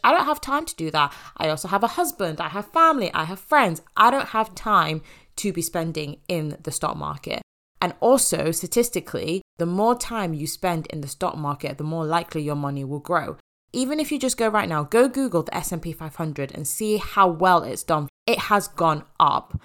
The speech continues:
So I'm on the hope and the belief that my money is gonna grow. And my money is growing. At the moment, my money is growing.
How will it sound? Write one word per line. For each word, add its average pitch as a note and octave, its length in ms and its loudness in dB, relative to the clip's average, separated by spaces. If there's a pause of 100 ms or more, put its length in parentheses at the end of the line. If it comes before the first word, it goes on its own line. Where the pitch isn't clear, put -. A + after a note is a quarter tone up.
(200)
So F#3+ 360 6 (100)
I'm A#3 320 8
on D#3+ 360 0
the C#3+ 500 -4 (200)
hope - 520 4 (400)
and D#3+ 300 2 (240)
the D#3 300 -2
belief E3 640 -2
that D3 140 -2
my E3 160 2
money D#3+ 360 0
is - 80 -10
gonna C#3+ 220 -8
grow. E3 340 0
And F3 100 0
my F#3 80 0
money A3+ 300 2
is A#3+ 140 -2
growing. - 340 -4
At A3 160 2
the A#3+ 60 -2
moment, B3 260 0
my E3 80 -2
money E3 320 0
is - 100 -4
growing. G3+ 380 4